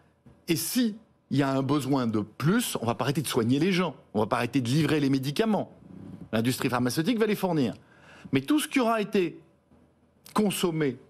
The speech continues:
parce que c'est nécessaire en plus, on va en rendre soixante-dix pour cent des ventes. C'est ça. Donc c'est la taxe clause de sauvegarde.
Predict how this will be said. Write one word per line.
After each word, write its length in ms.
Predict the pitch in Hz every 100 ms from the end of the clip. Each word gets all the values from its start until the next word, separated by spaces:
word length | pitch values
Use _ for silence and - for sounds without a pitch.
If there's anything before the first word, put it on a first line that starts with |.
| _
parce 140 | 110 -
que 100 | 143
c'est 140 | 135
nécessaire 460 | 131 - 113 113 101
en 80 |
plus, 400 | 107 208 294 - _ _ _ _ _ _ -
on 120 | 202
va 100 | 202
en 180 | 196 175
rendre 340 | 175 254 226
soixante-dix 500 | - 202 175 190 180
pour 180 | 170 175
cent 120 | 214
des 100 | 190
ventes. 360 | 131 101 - - _ _ _ _ _ -
C'est 140 | 156
ça. 240 | - - - _ _ _ -
Donc 140 | 90
c'est 100 | 160
la 140 | 117
taxe 360 | - 156 196 -
clause 280 | - 208 151
de 80 | 160
sauvegarde. 580 | - 110 104 82 87